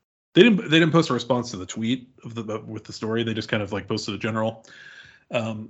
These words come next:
it was kinda funny. It goes, "The internet is buzzing about hashtag A E W Fight Forever, but at A E W is the official source for all news and info related to hashtag A E W Fight Forever.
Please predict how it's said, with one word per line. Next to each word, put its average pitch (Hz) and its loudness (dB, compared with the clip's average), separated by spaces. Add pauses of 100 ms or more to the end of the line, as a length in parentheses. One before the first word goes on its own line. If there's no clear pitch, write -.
(140)
it 131 -2
was 127 0
kinda 147 4
funny. 110 0
It 104 -2
goes, 110 0 (720)
"The 165 4
internet 254 8
is 190 6
buzzing 143 10
about 113 4
hashtag 139 6
A 139 2
E 131 4
W 123 4
Fight 123 -2
Forever, 160 4
but 127 2 (540)
at 180 8
A 196 10
E 175 8
W 151 8
is 165 4
the 220 6
official 185 4
source 117 0
for 117 0
all 110 2
news 120 2
and 110 -2
info 113 -2
related 110 -2
to 113 0
hashtag 113 0
A - 2
E 113 2
W 110 0
Fight 104 -2
Forever. 107 -4